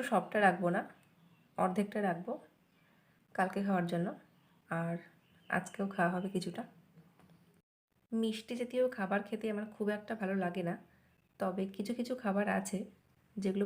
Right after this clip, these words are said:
পছন্দ করি, যেমন পায়েস, সিমাই, এগুলো খেতে বেশ ভালোই লাগে। কিন্তু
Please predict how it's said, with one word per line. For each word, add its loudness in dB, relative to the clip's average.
পছন্দ 0
করি, 0
যেমন -2
পায়েস, 4
সিমাই, 2
এগুলো 4
খেতে 2
বেশ 4
ভালোই 2
লাগে। 0
কিন্তু -2